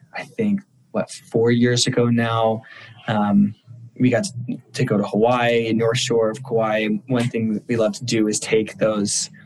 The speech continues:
two-person sea kayaks out at night past the reef and into the rollers. And to do that with my wife while looking at the lights on the shore and the stars above, and you just feel the ocean moving you,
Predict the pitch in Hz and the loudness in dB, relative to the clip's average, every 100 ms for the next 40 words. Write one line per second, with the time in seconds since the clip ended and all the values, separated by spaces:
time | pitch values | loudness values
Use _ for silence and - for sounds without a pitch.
0 | - - 143 131 117 117 110 107 104 - | -16 -2 2 2 0 -2 -2 0 0 -4
1 | _ _ - - 117 107 117 110 110 113 | _ _ -10 -6 -2 0 2 2 0 -4
2 | - - 104 104 113 _ 113 107 110 107 | -6 -2 0 0 -2 _ -4 -2 -2 -2
3 | 113 117 _ _ - 113 107 - - 110 | -2 -4 _ _ -2 -2 0 -4 -4 -2
4 | 101 107 110 110 107 107 107 107 104 104 | -2 -2 -2 -2 -4 -2 -2 -2 -2 0
5 | 113 113 123 - - - - - - 117 | 2 2 -2 -6 -14 -20 -20 -18 -6 -2
6 | 110 104 127 107 147 147 110 101 - 127 | 0 0 -2 0 2 2 0 -2 -6 -8
7 | 127 113 107 113 98 117 - - _ _ | -4 -2 0 0 -2 -4 -8 -20 _ _
8 | _ _ _ _ - - _ _ 123 113 | _ _ _ _ -20 -20 _ _ -2 0
9 | 117 135 143 143 131 123 113 117 113 113 | 2 2 2 2 0 0 -2 -2 0 -2
10 | - 123 110 110 - 113 107 107 107 - | -2 -2 -2 -2 -4 -2 0 -2 -4 -4
11 | 120 117 - 117 113 110 104 110 107 104 | -2 -2 0 0 0 -2 -2 -2 0 -2
12 | 104 107 113 113 - - - 143 127 120 | -2 0 0 0 -4 -6 -2 4 4 4
13 | 110 113 104 110 - 113 113 113 113 117 | 0 0 0 -2 -2 -2 0 0 0 0
14 | 113 110 107 104 | 2 2 2 2